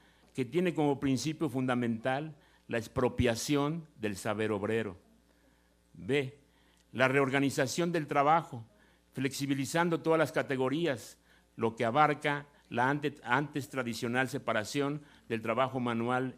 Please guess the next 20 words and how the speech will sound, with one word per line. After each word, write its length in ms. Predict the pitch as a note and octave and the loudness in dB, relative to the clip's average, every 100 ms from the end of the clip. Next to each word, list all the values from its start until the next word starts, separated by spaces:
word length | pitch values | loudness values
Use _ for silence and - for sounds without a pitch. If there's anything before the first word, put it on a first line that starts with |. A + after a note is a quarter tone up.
| - | -6
e 80 | A2 | -6
intelectual, 720 | G#2+ G#2 G2 G2 A2 A2+ G#2 _ _ _ _ _ _ _ _ | -4 -4 -6 -4 -4 -4 -6 _ _ _ _ _ _ _ _
introduciendo 1040 | - A#2 A#2+ B2+ A2+ E3 D#3+ D3 D3 D3+ - | -6 -4 -2 -2 0 0 2 2 0 -4 -8
la 160 | B2 A2 | -6 -4
producción 640 | A#2+ A2+ G2 D3 C#3 C#3 - _ _ | -4 -4 -4 -2 -2 -4 -12 _ _
just 260 | A#2+ B2 - | -4 -2 -4
in 140 | A2 G2+ | -8 -2
time, 420 | C3 C3+ C#3 C#3 - _ | 0 0 -2 -8 -18 _
los 140 | G#2+ G#2+ | -6 -2
métodos 320 | B2+ B2+ B2 | -2 0 -2
de 80 | A2 | -2
trabajo 520 | G#2+ G#2+ A#2 B2+ B2+ | 0 2 0 -2 -2
bajo 220 | G#2 G2+ | -4 -4
estrés, 600 | G2+ - C#3 C#3 B2+ - _ _ _ - | -6 -2 0 0 -2 -14 _ _ _ -2
Kanban, 520 | C3+ C3+ B2+ B2+ D3 - - _ | 0 0 -2 -4 -8 -18 -20 _
y 100 | G#2+ | -4
el 80 | A2 | -2
concepto 560 | B2 A2+ C#3+ C3+ - A#2+ | -2 -2 -2 -2 -2 -2
de 80 | |
equipo 560 | A2 C#3 E3 - G2 | -2 -6 -10 -8 -8